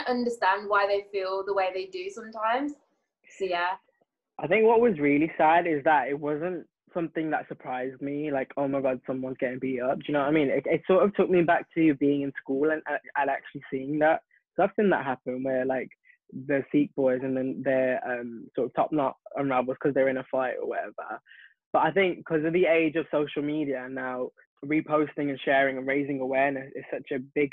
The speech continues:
Speaker 2: thing when it comes to these sort of things, which is these sort of things being racism. Um, but it's sad that it, it's just a normal thing for us. Do you know what I mean? Like,
Speaker 1: Yeah, de-
Speaker 2: like, I've seen people go through that and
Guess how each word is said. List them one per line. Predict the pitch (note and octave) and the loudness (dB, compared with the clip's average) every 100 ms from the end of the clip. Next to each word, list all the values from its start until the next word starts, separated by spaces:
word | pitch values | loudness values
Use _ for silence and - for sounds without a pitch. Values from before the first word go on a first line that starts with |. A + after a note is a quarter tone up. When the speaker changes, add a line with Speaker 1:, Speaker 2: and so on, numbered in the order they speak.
| - | -4
Speaker 2:
thing | C3+ C3+ | -6 -2
when | D3 C#3+ | -4 -4
it | - | -6
comes | C#3 - | -6 -4
to | |
these | C#3 C#3 C3+ | -2 -2 0
sort | D3+ C3 | 0 0
of | C3+ | 0
things, | C#3 C#3+ E3+ _ _ _ _ | -2 -2 -4 _ _ _ _
which | C#3+ C3 | -6 -4
is | C#3+ - _ _ _ _ _ D#3+ | -6 -8 _ _ _ _ _ -4
these | D#3 | 0
sort | F3 | 2
of | D3 | 2
things | D3+ C#3+ - | 2 0 0
being | C#3 C3 | -2 2
racism. | C3+ C3+ C#3 C3+ C#3+ F#3+ - _ _ _ _ _ _ _ - | 0 0 -2 0 0 -2 -8 _ _ _ _ _ _ _ 0
Um, | C3+ C3+ C#3 C#3 C#3 _ _ _ _ _ _ _ _ _ | 4 4 2 -4 -6 _ _ _ _ _ _ _ _ _
but | E3+ - | -4 0
it's | F3+ - - | -2 -4 0
sad | D#3 E3 E3+ | 4 4 0
that | F#3 E3+ - _ _ _ _ _ - | 0 0 -2 _ _ _ _ _ -12
it, | E3+ G2+ - | -12 -12 -14
it's | E3+ - | -14 -8
just | G#3+ - | -8 -4
a | |
normal | F#3+ E3+ D3+ C#3 | -2 -2 -4 -8
thing | C3+ D3 | -10 -8
for | G3+ F#3 | -4 -2
us. | G#3 G#3+ | 0 -2
Do | - D#3+ | -8 -8
you | |
know | F3 | -6
what | E3 | -4
I | |
mean? | G3 E3 A#2 G2 _ _ _ _ _ _ _ _ D4+ | -4 -6 -8 -14 _ _ _ _ _ _ _ _ -4
Like, | D4 - | 0 2
Speaker 1:
Yeah, | D4 | 2
de- | C#3+ | 0
Speaker 2:
like, | D3 D#3 D3 - _ _ - | 0 0 -2 -14 _ _ -2
I've | E3+ F3+ E3 | -2 -2 -6
seen | D#3 F3+ | -6 -6
people | G3 E3+ D3+ F3 | -6 -6 -8 -6
go | C#3+ C3+ D#3 | -2 0 2
through | F3 F3 | 2 4
that | F3 F3 C3 | 4 2 0
and | D3 C#3 C3+ | -4 -6 -8